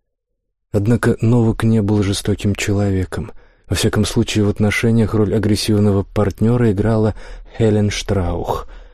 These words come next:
Девушка была шлюхой в сапогах, то есть госпожой, которой платили за порку клиентов. Время от времени доставалось и Новаку, а тот, по словам друзей, часто без жалоб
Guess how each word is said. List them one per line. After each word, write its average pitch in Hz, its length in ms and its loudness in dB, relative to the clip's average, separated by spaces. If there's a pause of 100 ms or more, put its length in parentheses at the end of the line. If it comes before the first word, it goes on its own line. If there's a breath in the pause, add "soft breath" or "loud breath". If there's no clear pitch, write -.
(600 soft breath)
Девушка 123 600 0
была 110 500 2
шлюхой 113 600 0
в - 100 -8
сапогах, 98 800 -4
то 101 100 -2
есть 95 260 -4 (460 soft breath)
госпожой, 101 680 0
которой 104 340 -2
платили 107 540 0
за 101 180 0
порку 107 460 -4
клиентов. 98 800 -2 (600 soft breath)
Время 101 340 2
от 95 120 -4
времени 110 360 2
доставалось 98 600 0
и 110 120 0
Новаку, 92 560 0
а 90 80 -2
тот, - 200 -2
по 104 120 -4
словам 98 280 2
друзей, 98 300 2
часто 101 440 -4
без 92 240 0
жалоб 90 420 -2